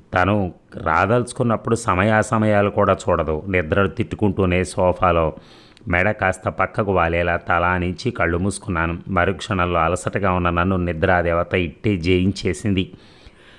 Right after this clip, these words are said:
నా చేతిలో ముఖానికి అడ్డుగా పెట్టుకున్న పేపర్ ఎప్పుడు జారిపోయిందో నాకు తెలియదు.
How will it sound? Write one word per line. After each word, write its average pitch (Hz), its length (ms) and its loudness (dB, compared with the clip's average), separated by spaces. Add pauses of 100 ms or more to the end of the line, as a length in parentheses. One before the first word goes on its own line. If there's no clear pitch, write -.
(180)
నా 110 180 4
చేతిలో 123 460 0
ముఖానికి 101 500 0
అడ్డుగా 98 280 2
పెట్టుకున్న 95 420 0
పేపర్ 90 400 0
ఎప్పుడు 95 240 -2
జారిపోయిందో 85 520 0
నాకు 85 280 -2
తెలియదు. 82 380 -4